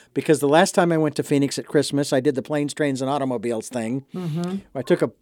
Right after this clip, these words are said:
Speaker 1: I took a train to the Burbank airport, a plane to Phoenix, and then, uh, uh, their, their Metro, uh, Rapid Rail, uh, up to, uh, uh, um, a, a designated street, and had all kinds of difficulties, and ended, ended up walking four miles to my parents' house.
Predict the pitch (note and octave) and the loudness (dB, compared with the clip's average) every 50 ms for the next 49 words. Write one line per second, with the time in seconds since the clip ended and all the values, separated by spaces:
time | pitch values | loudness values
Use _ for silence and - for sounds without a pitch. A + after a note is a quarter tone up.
0 | _ - C#3 C3+ - F#3 E3 - - - - - G3 F#3+ F#3+ F3+ E3+ D#3 - - | _ -6 -4 0 2 2 2 2 0 0 4 6 6 8 8 6 4 2 2 0
1 | D#3 C#3+ D3 C#3 B2 A#2+ A#2+ - F3 F#3+ G3 E3+ E3 D#3 C#3+ D3 C3+ B2 - - | 2 4 4 4 2 0 0 2 4 6 6 6 4 4 4 4 2 2 2 2
2 | B2 B2+ C3 B2+ - - E3+ F3+ F#3+ G3+ G3 F3+ C3+ - - - F#3 F3+ D3 B2 | 0 0 0 0 0 0 2 2 4 2 2 0 -2 -4 -2 0 0 2 2 0
3 | B2+ - - - - - _ - - - - - - - - _ - C#3+ D#3+ E3+ | -2 -4 -8 -10 -10 -12 _ -20 -20 -20 -20 -20 -20 -20 -16 _ -4 0 2 4
4 | E3+ D#3+ D3+ C#3+ C3+ C3+ - - C3+ C3 B2+ A#2+ C3+ C3+ C3 C3 A#2 B2+ C3 C3 | 4 4 4 4 2 2 0 0 0 0 0 2 2 4 4 4 2 2 2 2
5 | C3 C#3 E3+ F#3 - - - F3 D#3 C#3+ C#3 C3 B2+ C3 B2 B2 A#2+ A#2+ A2+ D3+ | 4 4 2 2 2 4 4 6 6 6 6 4 4 2 2 2 0 2 4 4
6 | F3+ G3 - - D3 C#3 D3+ D#3+ F3 E3 C#3+ B2 B2 B2+ - - - - - _ | 4 4 4 2 2 4 6 6 6 6 6 4 2 0 -4 -12 -20 -20 -20 _
7 | _ - - C#3 C3+ C3 E3+ F3 E3+ - - F3 D#3 D3 C3+ C3+ C3 B2 B2 A#2+ | _ -6 -4 -2 0 2 2 2 0 0 0 0 2 2 2 2 0 0 -2 -4
8 | A#2 - C3 B2 A#2 A#2+ A#2 A2+ - C3+ B2+ A#2+ A2+ A2 G#2+ G#2+ G#2+ A2 - - | -6 -6 -4 -4 -2 -2 -4 -4 -2 -2 -2 0 -2 -2 -4 -6 -8 -8 -12 -14
9 | - - - - F#2+ F2 - D#3 C#3 D3 D3 B2 E3+ E3+ D#3 D#3+ E3 C#3+ D3+ D#3 | -14 -12 -12 -12 -10 -8 -6 -6 -4 -4 2 4 4 4 6 4 2 2 2 2
10 | D3+ C#3 C3+ A#2+ - - - G3+ F#3 F3 D#3+ - - _ - - - - - - | 2 2 2 0 -2 0 6 8 8 8 8 6 2 _ -20 -20 -20 -20 -20 -20
11 | - - _ - - D3 C#3+ C#3+ C#3 C#3+ F3 E3 E3+ F3 F3+ - - F#3 F3 D3 | -20 -20 _ -2 0 2 2 2 2 2 4 6 6 6 6 6 4 2 4 4
12 | E3 D3+ G3 G3 - F#3+ - D#3+ C#3 C#3 C#3+ C3 C#3+ E3 D#3+ E3 E3 D#3+ D3+ C#3+ | 4 4 4 4 4 2 2 4 4 4 2 2 2 2 2 2 2 2 2 0
13 | E3 - F3 G#3+ G#3 F#3+ F3+ F3+ D3+ D3+ C#3 C#3 E3 F#3+ G3+ - - E3 D3+ D3 | 0 2 4 4 6 6 4 4 4 2 4 6 6 6 6 4 2 0 0 0
14 | C3 - - F#3+ G3 F#3+ F3 F3 E3+ E3 D#3 D3+ C#3 B2+ - - C#3+ C#3 C3+ C3 | -2 0 2 4 4 6 6 4 4 2 2 0 -2 -2 -2 -4 -4 -2 -4 -4
15 | - D3 D3 C#3+ B2 A2+ - - G2+ F2+ F2 - - | -2 -2 -2 -2 -2 -4 -6 -8 -10 -10 -12 -14 -16